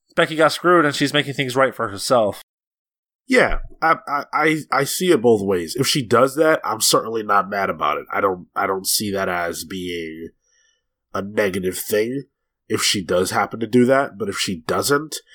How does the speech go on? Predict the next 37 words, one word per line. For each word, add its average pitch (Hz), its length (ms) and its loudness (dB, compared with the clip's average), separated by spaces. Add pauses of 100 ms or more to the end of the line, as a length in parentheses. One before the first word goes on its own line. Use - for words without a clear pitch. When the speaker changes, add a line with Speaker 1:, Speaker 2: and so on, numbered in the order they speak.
(200)
Speaker 2:
and 104 120 -6
she - 200 0
just 104 260 0
has 95 400 -2
a 98 60 -4
spot - 500 0
in 110 120 -4
it, 139 200 0 (340)
that's 101 220 -2
fine 90 320 0
too. 131 380 2 (340)
The 123 220 2
only 139 340 6
thing 139 220 -2
that's 120 180 2
weird 107 260 2
about 131 280 4
it, 147 160 2 (280)
and 110 140 -6
the 110 100 0
only 127 280 6
way 120 200 6
that 113 140 4
that 104 160 -4
counters 117 480 0
my 139 160 2
point, 160 380 0 (360)
is 104 400 4 (120)
why 110 280 2
would 127 140 0
she 127 100 -4
have 117 120 2
a 117 40 0
spot 113 300 2
in 104 80 -8
the 107 60 -2
Rumble 95 560 0